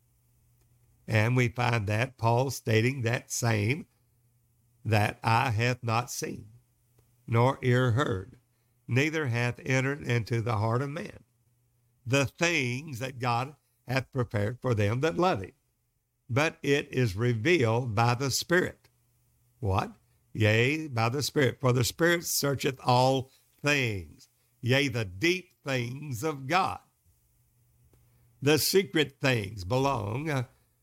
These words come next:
unto us. It's revealed. We search out a thing.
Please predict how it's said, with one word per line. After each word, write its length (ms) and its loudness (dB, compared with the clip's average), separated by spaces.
unto 520 0
us. 360 -6
It's 180 -2
revealed. 760 0
We 140 0
search 360 -2
out 180 0
a 60 -6
thing. 240 -12